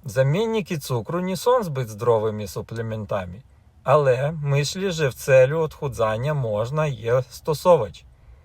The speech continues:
Ale najważniejsze pozostaje poczucie radości z osiągnięcia celów związanych z utratą wagi. Stopniowo powraca także fizyczna mobilność organizmu, chęć większego ruchu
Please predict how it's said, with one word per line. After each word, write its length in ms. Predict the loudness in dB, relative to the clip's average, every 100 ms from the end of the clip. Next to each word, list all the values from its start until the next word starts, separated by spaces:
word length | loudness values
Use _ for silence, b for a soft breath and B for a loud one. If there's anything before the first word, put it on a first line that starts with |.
| b b b b b -2
Ale 280 | 4 6
najważniejsze 920 | 6 2 6 6 6 0 0 -2 -2
pozostaje 680 | -2 -2 0 -2 2 4 4 2 -6 -4
poczucie 640 | -4 -4 -10 -10 -4 2
radości 640 | 2 2 -2 -6 -4 -6 -8
z 120 | -6 -4
osiągnięcia 760 | 0 0 0 -4 -4 -4 -4
celów 460 | -4 2 2 2 -2
związanych 680 | -2 -2 0 0 0 -6
z 100 | -8
utratą 500 | -6 0 0 0 -2
wagi. 400 | 2 4 2 -2 -18 b b b b b b b b b
Stopniowo 760 | -6 -4 -2 0 4 4 4 4
powraca 600 | 2 4 4 2 0 0
także 400 | 4 4 0 -6
fizyczna 580 | -6 -6 -6 -6 -2
mobilność 680 | 0 -2 -2 -6 -4 -4 -4
organizmu, 680 | -2 0 0 -2 -8 -12 -16 b b b b
chęć 420 | -4 0 2 0
większego 580 | -4 -4 -2 0 0 0
ruchu 380 | -2 -6 -8 -8